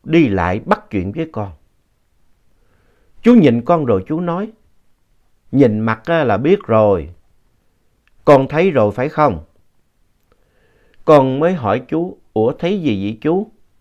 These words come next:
Chú ấy mới nói: "Thì, à, cái bóng lớn ở đằng sau sân khấu á." Chú Thảo ơi, khi chú ấy nói tới đó thôi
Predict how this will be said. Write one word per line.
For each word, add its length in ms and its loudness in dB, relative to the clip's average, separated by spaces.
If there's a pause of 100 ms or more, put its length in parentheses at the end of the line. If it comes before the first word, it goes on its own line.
(500)
Chú 200 2
ấy 120 2
mới 180 -4
nói: 320 -6 (600)
"Thì, 320 -6
à, 260 -8 (200)
cái 100 2
bóng 280 0
lớn 320 2
ở 60 -4
đằng 220 -4
sau 280 -6
sân 240 -10
khấu 340 -2
á." 120 -6 (1800)
Chú 180 2
Thảo 220 -2
ơi, 300 0 (580)
khi 440 2
chú 120 2
ấy 180 0
nói 220 -6
tới 180 -2
đó 220 -2
thôi 300 -2